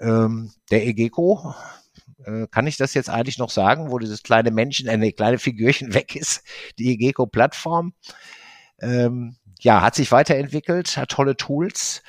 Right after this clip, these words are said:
ähm, speziell neu hier der Versicherten-Check und der Data-Service, ähm,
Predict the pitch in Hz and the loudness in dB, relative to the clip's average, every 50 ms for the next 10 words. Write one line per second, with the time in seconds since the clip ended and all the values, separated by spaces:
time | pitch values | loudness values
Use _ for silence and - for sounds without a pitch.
0 | - - - - - - - - _ _ - - 117 123 123 127 127 123 143 143 | -18 -18 -18 -18 -18 -20 -20 -20 _ _ -8 -4 -2 -2 0 -2 -4 -6 -8 -8
1 | - - 131 120 - - 135 135 131 135 135 127 113 110 101 123 123 120 127 135 | -6 -2 -2 -2 0 2 2 4 4 4 4 4 2 0 -4 0 2 4 6 6
2 | 131 123 127 123 123 123 107 - 127 120 117 147 147 151 131 123 127 117 - - | 6 4 4 2 0 0 0 0 -2 -4 -4 -2 -2 -2 -2 -2 -2 -2 0 0
3 | 127 - - - - - - - _ - - - - - - _ - 120 113 110 | 0 -2 -4 -6 -6 -6 -6 -8 _ -20 -20 -20 -20 -20 -20 _ -10 -4 -2 0
4 | 92 101 98 - - 160 139 - - - 139 143 139 139 147 139 - - - - | 2 4 2 4 4 2 0 0 0 0 0 0 0 0 -2 -4 -4 -6 -6 -8
5 | - - 110 117 117 120 117 113 117 107 87 | -8 -8 -6 -4 -2 0 0 -2 -2 -6 -12